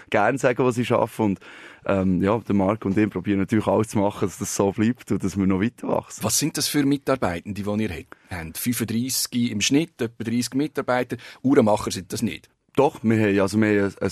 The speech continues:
Speaker 1: ein Setup, wo wir eigentlich jetzt, äh, am H Q in Nid-, Nidau sind wir jetzt die zwanzig Leute. Ähm, dort hier haben wir eigentlich alles das Typische, äh, Marketing, Sales, Finance, Administration. In Tavan sind Uhrmacher, Techniker,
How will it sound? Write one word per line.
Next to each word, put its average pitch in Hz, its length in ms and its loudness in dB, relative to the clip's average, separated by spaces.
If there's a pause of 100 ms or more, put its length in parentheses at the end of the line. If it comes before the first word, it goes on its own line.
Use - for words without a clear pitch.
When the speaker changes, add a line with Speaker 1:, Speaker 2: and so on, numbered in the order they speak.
(120)
Speaker 1:
ein 101 80 0
Setup, 120 560 0
wo 104 100 0
wir 95 160 2
eigentlich 101 440 2
jetzt, - 300 -4
äh, 92 300 2 (400)
am 101 140 0
H 104 140 2 (120)
Q 113 80 2
in 98 120 2
Nid-, 117 220 0
Nidau 113 420 2
sind 98 200 0
wir 92 80 2
jetzt 92 220 -4
die 98 80 0
zwanzig 98 400 -4
Leute. - 360 -4 (100)
Ähm, 95 360 2
dort 95 180 -2
hier 107 220 2
haben 92 240 2
wir 92 180 0
eigentlich 90 220 -2
alles 92 340 -2
das - 140 -18
Typische, - 460 -4
äh, 92 160 0
Marketing, 92 480 -2
Sales, 95 460 0
Finance, 98 720 -4
Administration. 95 760 0 (240)
In 101 160 -2
Tavan 110 480 2
sind - 240 -8
Uhrmacher, 101 640 -2 (240)
Techniker, 101 640 -2